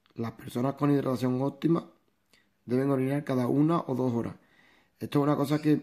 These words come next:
mm, no entiendo cómo las personas caen en estas cosas. O sea, eh, la última vez me dijo una chica que es que no bebía por no ir al cuarto de baño. O sea, ya, ya eso es cuando, o sea, mm, mm, por no ir al cuarto de baño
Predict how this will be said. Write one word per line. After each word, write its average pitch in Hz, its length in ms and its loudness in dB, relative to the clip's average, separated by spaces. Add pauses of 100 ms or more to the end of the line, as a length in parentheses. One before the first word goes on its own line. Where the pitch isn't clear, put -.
(120)
mm, 123 540 0
no 117 100 0
entiendo 143 560 2
cómo 139 220 -2
las 135 120 -2
personas 131 460 -2
caen 131 340 -2
en 123 80 0
estas 120 220 -6
cosas. 185 280 -8
O 107 40 -8
sea, 113 180 -6 (420)
eh, 92 100 -10
la 104 120 -6
última 117 280 -2
vez 139 100 2
me 139 80 0
dijo 135 160 2
una 131 160 -2
chica 160 400 0 (460)
que 131 120 -4
es 131 40 -4
que 170 120 2
no 165 100 6
bebía 156 280 8
por 156 140 4
no 143 100 4
ir 147 80 6
al 139 80 2
cuarto 127 220 0
de 131 60 2
baño. 139 280 2 (140)
O - 40 -20
sea, 113 160 -6
ya, 117 420 -4 (140)
ya 120 180 -2
eso 123 180 -4
es 127 60 -6
cuando, 123 320 0
o 110 320 -6 (640)
sea, 101 320 -10
mm, 117 840 -4
mm, 123 40 -4 (100)
por 123 140 0
no 127 120 2
ir 139 60 6
al 147 100 2
cuarto 151 240 2
de 160 60 6
baño 175 380 4